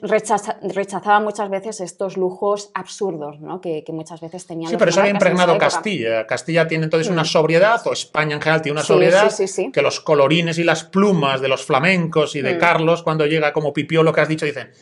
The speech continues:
Speaker 2: "¿Y este tipo?
Speaker 1: Sí,
Speaker 2: Este
Speaker 1: sí,
Speaker 2: es un
Speaker 1: sí,
Speaker 2: frívolo,
Speaker 1: fue una
Speaker 2: ¿no? Este es el
Speaker 1: cosa
Speaker 2: Mesías que tenía que venir", ¿no?
Speaker 1: Sí, fue una cosa como muy extraña y causó un profundísimo rechazo. Y ya no solo cuando le vieron a él, que bueno, dijeron, "No nos gusta, pero primero, es lo que hay".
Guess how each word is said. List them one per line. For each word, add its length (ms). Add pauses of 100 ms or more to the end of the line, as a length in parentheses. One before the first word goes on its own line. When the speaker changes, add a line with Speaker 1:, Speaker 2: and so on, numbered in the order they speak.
(120)
Speaker 2:
"¿Y 60
este 180
tipo? 420 (100)
Speaker 1:
Sí, 320
Speaker 2:
Este 160
Speaker 1:
sí, 40
Speaker 2:
es 60
un 40
Speaker 1:
sí, 80
Speaker 2:
frívolo, 320
Speaker 1:
fue 60
una 100
Speaker 2:
¿no? 80
Este 180
es 80
el 60
Speaker 1:
cosa 100
Speaker 2:
Mesías 420
que 60
tenía 200
que 120
venir", 260
¿no? 300
Speaker 1:
Sí, 320
fue 180
una 140
cosa 260
como 220
muy 180
extraña 640
y 80
causó 440
un 200
profundísimo 580
rechazo. 540
Y 140
ya 100
no 140
solo 260
cuando 220
le 100
vieron 420
a 220
él, 300
que 100
bueno, 180
dijeron, 460 (1120)
"No 160
nos 200
gusta, 540 (160)
pero 220
primero, 420
es 120
lo 100
que 120
hay". 200